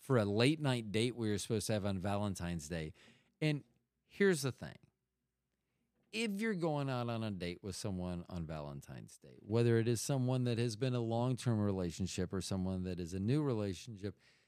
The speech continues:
the probability of sexual activity taking place is probably fairly high.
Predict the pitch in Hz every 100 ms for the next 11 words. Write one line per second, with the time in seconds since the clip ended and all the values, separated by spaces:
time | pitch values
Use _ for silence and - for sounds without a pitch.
0 | _ 151 139 - - 147 151 180 151 135
1 | 123 113 107 90 82 80 95 101 _ _
2 | _ _ _ - 117 101 - - 139 -
3 | 165 151 - 95 92 - - 123 113 117
4 | 113 98 - 107 104 139 123 - - 87
5 | 67 76 - - - _ _ _ _ _
6 | _ _ _ _ 143 107 - - - 127
7 | 110 127 113 123 135 120 - - _ 107
8 | 98 95 95 90 - 65 - -